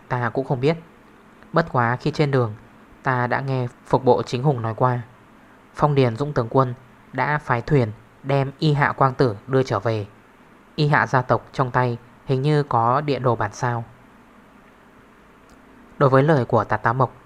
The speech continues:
Trường Sinh không cảm giác ngoài ý muốn, bởi vì hắn đã sớm đoán ra được Y Hạ gia tộc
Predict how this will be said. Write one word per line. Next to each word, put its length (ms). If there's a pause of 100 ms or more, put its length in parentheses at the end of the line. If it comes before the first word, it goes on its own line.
(280)
Trường 160
Sinh 200
không 200
cảm 200
giác 200 (100)
ngoài 180
ý 120
muốn, 260 (580)
bởi 100
vì 200
hắn 200
đã 120
sớm 280
đoán 160
ra 100
được 240 (460)
Y 120
Hạ 200
gia 140
tộc 340